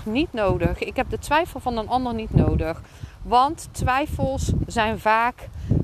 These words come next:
eh, beperkte overtuigingen van diegene zelf. Als jij een idee hebt, jij wilt bijvoorbeeld een programma op de markt brengen, een training. En jij vertelt dat tegen jouw familie en jouw familie zegt: "Ja,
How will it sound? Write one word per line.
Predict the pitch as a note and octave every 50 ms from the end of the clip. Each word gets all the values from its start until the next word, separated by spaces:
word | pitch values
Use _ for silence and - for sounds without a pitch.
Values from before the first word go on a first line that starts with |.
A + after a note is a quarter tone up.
| - -
eh, | G#3+ A3 G#3 G#3 G#3 F#3+
beperkte | - - A#3 A#3 - C#4+ C#4 C4+ D4 C#4+ - - -
overtuigingen | A#3+ B3+ A#3 - - - B3 A3 G#3+ G#3 A3 - - G3+ G3+ G3 G3
van | - - A3 G3+ G#3 G#3
diegene | F#3 F#3+ - - G3+ F#3+ G3 F#3+ F3 E3 D3+ C#3
zelf. | - - A3 G#3 F3 D#3 C#3+ - - - - - - - - - - - - - - - - -
Als | - C4 C#4+ D#4 D4+
jij | - E4 D4 D4 D4
een | D4 C4+ C4+
idee | C4+ C4 B3+ B3+ B3 A#3
hebt, | G#3 G#3 G#3+ - - - -
jij | A#3 A3 A3+ A3
wilt | B3 B3+ B3+ B3
bijvoorbeeld | A#3 G#3+ - B3 A#3 G#3 A3 A3 G#3+ G#3+ - - - - - - - - - - - - - -
een | - C4 C4+ B3+
programma | - D4 C#4+ - - D4+ D4+ D4+ C4+
op | A#3+ -
de | C4
markt | C4 C4 C4+ C4+ C4 C4 A#3
brengen, | - A3+ A#3+ A#3+ A#3+ A#3+ A#3
een | C4 C4
training. | - - C4+ B3+ B3 A#3+ A3+ A3+ A3 A3 A3+ - - - - - - - - - - -
En | - A#3+ A#3+ A#3+ A#3+ A#3+ A#3+ A#3 A#3+ A#3+ A#3+ A#3 A#3 A#3
jij | C#4 C#4+
vertelt | C#4+ D4+ D4+ - - C#4+ C#4 C#4 -
dat | - C4 -
tegen | - C#4 C4 -
jouw | C4 B3
familie | A#3+ - B3 - B3 A#3+ A3+ A#3 A#3 A3+ A3+ A3+
en | - G#3
jouw | G#3+ G3+
familie | G3+ - G#3+ G#3 G#3 G3+ G#3+
zegt: | G3+ G3+ F3+ - - -
"Ja, | F3+ E3+ F3+ F#3+ F#3+ F#3 F3+ F3 F3+